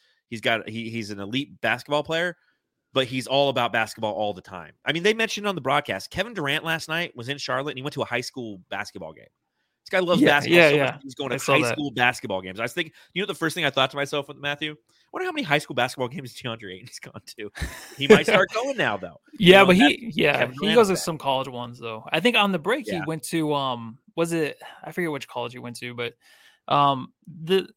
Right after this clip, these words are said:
Speaker 2: the way that these guys love basketball is just, it's endless. And I think that they can all buy into what Monty's doing. That's, that's the other side of things is the,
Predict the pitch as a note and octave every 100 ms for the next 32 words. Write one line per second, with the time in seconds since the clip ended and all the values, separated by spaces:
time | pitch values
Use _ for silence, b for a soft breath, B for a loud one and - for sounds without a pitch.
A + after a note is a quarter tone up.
0 | _ E3+ D#3+ F3+ A3 G#3+ F#3+ D#3 D3 D3+
1 | C#3+ C#3+ C3+ C3+ - C3 B2 A#2+ C3+ C#3
2 | B2+ C#3 C3 C3+ - - - C#3+ D3+ E3+
3 | - D#3 D3 D3+ D3 D3+ D3 C3+ C3 C3
4 | C3+ C3+ C#3+ C3+ C3 C3+ C#3+ D#3 C3 D3+
5 | D#3 E3+ F#3 - - F3+ F3+ E3+ D#3 E3
6 | F3 E3+ F3 D3 C#3 D3